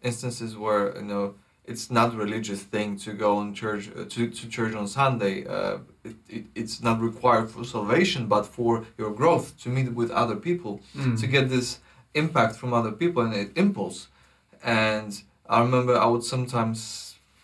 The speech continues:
Speaker 1: skip, say, "I don't feel too well, I feel tired," whatever. But, uh, whenever I made up my mind, when I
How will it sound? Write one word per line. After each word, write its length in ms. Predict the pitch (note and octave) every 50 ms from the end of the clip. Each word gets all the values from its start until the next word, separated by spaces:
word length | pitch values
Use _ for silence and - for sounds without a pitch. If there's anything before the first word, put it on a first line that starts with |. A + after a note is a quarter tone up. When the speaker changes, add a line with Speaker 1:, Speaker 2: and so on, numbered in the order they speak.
| _ _ _ _ _ _ _ _ _ -
Speaker 1:
skip, 420 | - - - - - D3+ C3+ C3
say, 140 | - - B2+
"I 240 | A#2+ B2 C3 C#3 C#3+
don't 140 | C#3 C#3
feel 200 | C3 - C3+ C3
too 160 | C3 C3 C3+ C3
well, 280 | B2+ B2 B2 A#2 A#2
I 20 | A#2 -
feel 140 | - B2 A#2
tired," 440 | - - G#2+ G#2 G#2+ A2 G#2+ A2 G#2+
whatever. 400 | G#2+ G#2+ G#2+ G#2+ G#2 G#2 A2+ A2+
But, 360 | A2 G#2+ G#2+ A2+ A2 - - - _ _ - - _ _ -
uh, 180 | - G#2+ G#2+ G#2+
whenever 320 | A2 A#2+ B2+ C3+ C3+ C3
I 100 | B2+ A#2+
made 260 | A#2 A#2 B2 C3+ C#3 C#3
up 140 | C3+ B2+
my 140 | B2+ B2 A#2
mind, 420 | A2+ A2+ B2 B2 A#2+ A#2+ A#2 A2 -
when 140 | A2 A2 A2
I 160 | G#2 G2+ G2